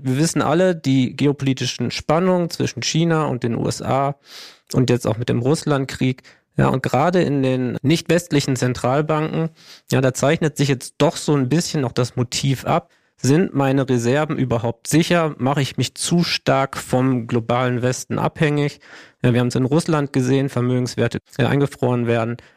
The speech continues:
Und was passiert da mit meinen Reserven? Ja, russische Zentralbank, auch ein großer Käufer von Gold in den letzten Monaten jetzt gewesen. Ja, und das ist eben auch ein Motiv, Diversifikation von Reserven. Zum einen Schutz vor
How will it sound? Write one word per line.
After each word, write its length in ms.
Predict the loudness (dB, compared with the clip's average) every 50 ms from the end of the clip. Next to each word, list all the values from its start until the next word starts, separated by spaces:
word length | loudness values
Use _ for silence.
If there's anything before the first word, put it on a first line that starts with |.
| _ -4
Und 220 | -2 0 2 2
was 160 | 2 0 0
passiert 380 | 0 0 -2 0 0 0 0 0
da 60 | 0
mit 180 | -2 -2 -2 -2
meinen 360 | -2 0 0 -2 -2 -4 -2
Reserven? 580 | -2 0 0 2 2 2 0 0 -4 -8 -20 -20 -20 _ _ _ 2
Ja, 80 | 2
russische 420 | 4 4 2 2 2 0 0 -2 -2
Zentralbank, 640 | -4 -4 -2 -2 0 0 0 2 0 0 -2 -2 -2
auch 300 | -2 0 0 0 -2 -6 -4
ein 180 | -2 0 0 0
großer 720 | 0 0 0 2 2 0 0 0 0 0 2 0 0 -2 -4 -8 _ _ _ _
Käufer 440 | 0 2 4 4 4 2 2 0 -2
von 260 | 0 0 -2 -2 0
Gold 320 | 0 0 2 0 0 -2 -2
in 100 | -2 0
den 120 | 0 0
letzten 420 | 0 -2 -2 -4 -8 -4 -2 -2 0
Monaten 400 | 0 0 0 0 -2 -2 -2 -4
jetzt 200 | -4 -4 -4 -2
gewesen. 540 | -2 0 2 2 2 2 2 0 0 -2 -4 _ 0 2
Ja, 120 | 2 2
und 180 | 2 2 2 2
das 160 | 2 2 2
ist 100 | 0 2
eben 180 | 2 2 2
auch 140 | 0 0 0
ein 140 | 0 0 0
Motiv, 580 | 0 -2 -2 -2 -2 0 0 0 0 -2 -6 _ 0
Diversifikation 920 | 2 2 2 2 0 -2 -2 -2 0 0 0 0 0 -2 -2 0 0 0 0
von 260 | -2 -2 -2 0 0
Reserven. 640 | 0 2 0 0 2 2 0 0 0 -2 -4 -8 -12 -12 _ _ _ _ _ -6
Zum 180 | -2 0 2 2
einen 300 | 2 2 2 0 0 -4 _
Schutz 540 | -10 -6 -2 2 2 2 2 0 -6 -12 -12
vor 560 | -10 -10 -6 -2 0 2 2 0 -2 -4 _